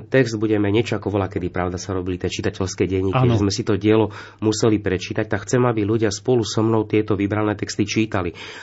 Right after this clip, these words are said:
Speaker 1: Aby to nebolo o tom, že ja im niečo poviem a oni mi veria, ale aby sami videli ten text, aby spolu so mnou premýšľali. Prečo? Pretože môžeme mať premýšľanie, ktoré nie je ukotvené v tradícii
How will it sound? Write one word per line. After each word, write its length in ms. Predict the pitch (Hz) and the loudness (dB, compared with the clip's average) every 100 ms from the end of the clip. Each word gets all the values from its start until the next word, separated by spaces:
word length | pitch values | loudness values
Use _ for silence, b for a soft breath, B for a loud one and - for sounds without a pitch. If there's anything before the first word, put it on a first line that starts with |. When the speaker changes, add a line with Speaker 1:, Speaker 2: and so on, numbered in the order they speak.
| B | B
Speaker 1:
Aby 240 | 101 113 | -2 0
to 80 | 120 | 2
nebolo 320 | 120 143 117 | 2 4 4
o 140 | 110 110 | 4 0
tom, 240 | 120 110 | 0 0
že 160 | 101 90 | 0 0
ja 240 | 92 107 | 0 0
im 240 | 113 98 92 | -2 -2 0
niečo 400 | 92 92 110 98 | -2 -2 -4 -4
poviem 480 | 90 87 95 104 107 | -6 -2 0 0 0
a 160 | 92 - | -6 -2
oni 160 | 104 107 | 0 2
mi 160 | 95 | 2
veria, 480 | 85 87 90 95 131 - B B B 110 | 2 0 2 2 2 -2 B B B -2
ale 100 | 110 | -2
aby 160 | 110 | 0
sami 400 | - 143 180 135 | 2 4 4 4
videli 400 | 104 98 92 92 | 2 0 0 -2
ten 240 | 98 90 - | -6 -8 -6
text, 240 | 85 - | -10 -8
aby 160 | 98 98 | -6 -6
spolu 400 | - 170 208 139 | -2 -2 0 0
so 160 | - | 0
mnou 240 | 110 104 95 | 0 0 0
premýšľali. 720 | 98 95 92 - 95 90 90 | 0 0 0 -2 -2 -4 2
Prečo? 400 | 131 135 92 B B B B | 2 2 -4 B B B B
Pretože 400 | 151 185 131 104 | 0 2 4 4
môžeme 400 | 123 156 147 143 | 4 4 4 2
mať 320 | 131 101 - | 2 0 0
premýšľanie, 880 | 110 131 127 107 - 101 98 98 113 | 2 4 2 2 2 2 4 4 4
ktoré 400 | - 117 107 101 | 0 0 2 2
nie 240 | 101 127 | 4 4
je 80 | 113 | 2
ukotvené 640 | 120 - 165 120 104 98 90 | -2 0 -2 0 -2 -2 -4
v 80 | |
tradícii 720 | - 95 92 90 92 - 107 | -4 -2 -2 -4 -8 -2 2